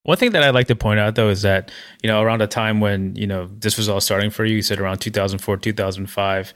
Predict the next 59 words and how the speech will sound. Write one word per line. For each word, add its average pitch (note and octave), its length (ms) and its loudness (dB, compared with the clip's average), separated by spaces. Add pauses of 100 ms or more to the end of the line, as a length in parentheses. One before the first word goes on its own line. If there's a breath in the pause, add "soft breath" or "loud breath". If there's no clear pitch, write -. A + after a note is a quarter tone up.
(440 loud breath)
that's - 180 0
around D#3+ 200 4
a C#3 80 4
time, B2 260 2
too, A#2 180 2
when, G2+ 400 2
you G#2 80 -8
know, F#2 400 -4 (120)
the, G#2 120 -2
the G#2 140 -4
Nike G#2 300 0
Talks G2+ 360 -2
and G2+ 100 -4
the F#2+ 60 2
I G2 100 2
S G2 180 0
S G#2 140 -2
forums G2 520 -4
were, F#2+ 220 -4
uh, F#2+ 220 -6
were G#2 220 -10
part A2+ 240 -2
of G2+ 80 -6
their G2+ 100 -2
heyday. G2 380 -4
And F#2+ 100 -8
I F#2+ 60 -8
think G2 240 -8
anyone G2 300 -6
who F#2+ 360 -8 (580 loud breath)
has A#2+ 140 2
been A#2 140 0
into A2+ 160 -2
sneakers A2 340 -2
for G#2 120 -4
a G2 40 -4
really G2+ 220 -2
long G2 220 -6
time, G#2 420 -2
you G2+ 60 -6
know, F#2+ 140 -8
they G2+ 180 -4
all G2 220 -2
kind G2+ 200 -6
of F#2+ 340 -8 (640 loud breath)
connect G#2 260 -2
the G#2+ 80 -4
dot G2+ 240 -2
backwards F#2 520 -6
to A2+ 140 -4
those F#2 220 -4
forums. F#2+ 460 -4
So G#2 120 -4
what A#2+ 160 0
was G#3+ 140 -2
it D3 60 4
like A#2 240 0
for G#2+ 140 -4
you F#2+ 460 -4